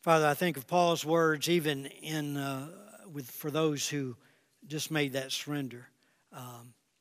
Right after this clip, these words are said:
Lord, w-, we can't keep that. We can only keep it by your grace. But Paul did say, "I'm confident that he's able to keep that and complete that which I've entrusted to him."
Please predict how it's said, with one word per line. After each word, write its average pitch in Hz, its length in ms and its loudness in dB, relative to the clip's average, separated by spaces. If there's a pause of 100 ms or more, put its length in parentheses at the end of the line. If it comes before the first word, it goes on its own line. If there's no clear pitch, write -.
(600)
Lord, 156 380 -2 (200)
w-, 196 240 -14
we 190 160 2
can't 139 320 -2
keep - 280 -12
that. 113 240 -14 (100)
We 190 220 -12
can 147 140 -6
only 135 160 -4
keep 151 220 -4
it 160 80 -14
by 135 140 -6
your 123 160 -8
grace. 120 560 -10 (580)
But 156 120 -10
Paul 175 220 0
did 175 220 -2
say, 147 220 -2
"I'm 143 140 -2
confident 139 560 -2 (1040)
that 135 100 -8
he's 151 220 -2
able 165 220 4
to 147 60 -10
keep - 280 -8
that 127 300 -8 (600)
and 127 140 -14
complete 151 400 -6
that 131 300 -10 (480)
which 160 280 -10
I've 135 200 -8
entrusted 123 580 -8
to - 80 -16
him." 113 320 -12